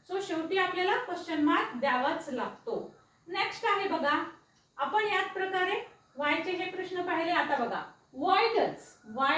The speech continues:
does he drink? Why does he drink? Why does she drink? ती का बरं पिते आहे? ड्रिंकच्या पुढे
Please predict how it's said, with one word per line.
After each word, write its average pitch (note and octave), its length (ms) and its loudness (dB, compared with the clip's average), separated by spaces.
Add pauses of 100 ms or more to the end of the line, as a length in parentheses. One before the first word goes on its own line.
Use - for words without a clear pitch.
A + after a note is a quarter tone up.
(120)
does A4 340 -2
he F#4 180 6 (540)
drink? G#4 320 2 (560)
Why D#4+ 220 2
does A#4 260 6
he G4+ 120 4
drink? G4 460 2 (800)
Why E4 220 8
does A#4+ 260 2
she G#4 220 6
drink? G4 420 2 (360)
ती G#4 140 -2
का A4 200 6
बरं A4+ 240 8
पिते F#4 240 -2
आहे? D4+ 340 2 (460)
ड्रिंकच्या E4 380 2
पुढे F#4+ 200 2